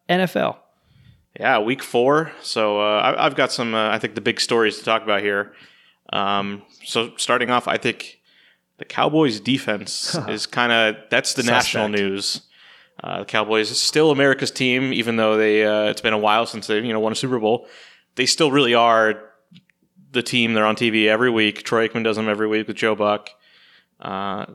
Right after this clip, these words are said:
Speaker 2: they're still America's team, and when they have problems, those problems are talked about all the time. And, uh, right now, their defense is a problem. Aver-, they've given up forty points a game.
Speaker 3: Yeah.
Speaker 2: Gave up almost fifty to Cleveland.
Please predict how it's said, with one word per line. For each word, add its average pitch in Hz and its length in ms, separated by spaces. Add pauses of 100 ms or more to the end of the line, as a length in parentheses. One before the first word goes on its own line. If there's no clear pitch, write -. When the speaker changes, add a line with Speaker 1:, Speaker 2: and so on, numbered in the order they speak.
Speaker 2:
they're 104 160
still 127 220
America's 113 360
team, 107 280
and 101 360
when 107 120
they 110 100
have 113 200
problems, 120 460
those 113 160
problems 107 400
are 101 60
talked 110 260
about 104 360 (720)
all 104 180
the 104 80
time. 101 300
And, 98 120
uh, 101 140
right 117 160
now, 143 100
their 127 100
defense 117 380
is 120 420
a 110 60
problem. 110 500 (200)
Aver-, 107 240 (120)
they've 104 120
given 117 180
up 113 180
forty 123 280
points 127 280
a 120 40
game. 131 280
Speaker 3:
Yeah. 62 140 (480)
Speaker 2:
Gave 110 140
up 110 120
almost 110 280
fifty 120 300
to 98 120
Cleveland. 143 560